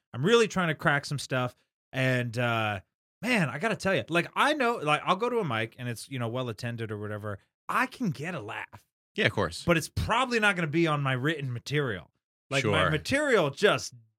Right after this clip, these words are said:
Speaker 1: dies, and then I have to save it.
Speaker 2: Yeah.
Speaker 1: And if I save it enough times
Speaker 2: Well, that save eventually becomes the punchline.
Speaker 1: Apparently, that's what happens. Yeah.
Speaker 2: Yeah.
Speaker 1: And, uh,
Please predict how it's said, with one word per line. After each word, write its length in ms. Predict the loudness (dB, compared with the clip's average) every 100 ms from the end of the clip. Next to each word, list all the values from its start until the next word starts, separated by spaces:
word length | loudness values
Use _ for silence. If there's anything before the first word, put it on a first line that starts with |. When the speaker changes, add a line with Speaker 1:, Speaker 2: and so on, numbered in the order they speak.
| -4
Speaker 1:
dies, 800 | 0 4 6 6 4 0 -8 -2
and 140 | 0
then 80 | 4
I 60 | 4
have 240 | 2 -2
to 100 | -4
save 520 | -4 -2 2 4 4
it. 160 | 0 -6 -6
Speaker 2:
Yeah. 400 | 0 4 4 2
Speaker 1:
And 120 | 0
if 100 | 0
I 120 | 0
save 420 | 0 0 2 2 2
it 60 |
enough 320 | 0 0 -2
times 580 | 2 4 4 4 2 -4 _ 4
Speaker 2:
Well, 100 | 8
that 180 | 8
save 320 | 8 6 8 8
eventually 360 | 6 4 2
becomes 360 | 0 2 0 0
the 120 | -6
punchline. 540 | -6 -6 -6 -4 -4 -2
Speaker 1:
Apparently, 680 | 2 2 2 0 0 0
that's 360 | 0 2 0 -2
what 120 | -6
happens. 520 | -2 0 -2 -6 -18 -8
Yeah. 140 | 2
Speaker 2:
Yeah. 220 | 4 4 2 -14 _
Speaker 1:
And, 360 | -4 -4 -4 -4
uh, 440 | -2 0 -2 -4